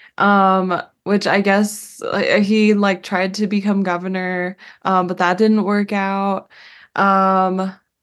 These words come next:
but he didn't like Porfirio Diaz. That, um, that's definitely true.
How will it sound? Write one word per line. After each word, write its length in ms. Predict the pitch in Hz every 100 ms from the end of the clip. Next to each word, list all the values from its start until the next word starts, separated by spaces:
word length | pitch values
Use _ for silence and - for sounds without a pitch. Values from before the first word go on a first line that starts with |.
| _ _ _ -
but 320 | 202 196 180
he 160 | 208
didn't 280 | 208 226 233
like 260 | 240 226 214
Porfirio 680 | 226 208 208 220 220 214 196
Diaz. 1000 | 190 175 175 180 247 294 285 - - - -
That, 380 | 180 185 - _
um, 420 | 190 185 175 165 - -
that's 360 | 185 190 196
definitely 680 | - 214 208 214 208 - 226
true. 640 | 214 208 175 175 190 254